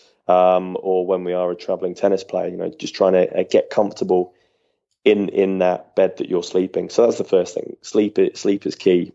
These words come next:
Um, and, um, you, you really need sleep for not only the, the physical side to recover, but also the mental side as well. Um, so it's really, really important.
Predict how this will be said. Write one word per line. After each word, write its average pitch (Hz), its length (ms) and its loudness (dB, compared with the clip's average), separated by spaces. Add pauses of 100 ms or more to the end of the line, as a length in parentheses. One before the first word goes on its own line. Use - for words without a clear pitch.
Um, 90 460 2 (760)
and, 90 600 0 (300)
um, 87 560 -6 (520)
you, - 260 -12
you 98 180 -6
really 107 300 6
need 98 260 4
sleep - 380 0
for - 100 -4
not 98 220 2
only 95 240 2
the, 92 260 -2
the 90 60 -14
physical 104 580 -4
side 101 400 2
to - 100 -8
recover, 98 360 0
but - 120 -4
also 95 300 0
the 90 80 0
mental 92 380 -2
side 87 320 0
as 87 100 -10
well. 87 420 0
Um, 92 280 -20 (720)
so 113 100 0
it's 107 100 -4
really, 107 240 4
really 98 220 2
important. 95 460 0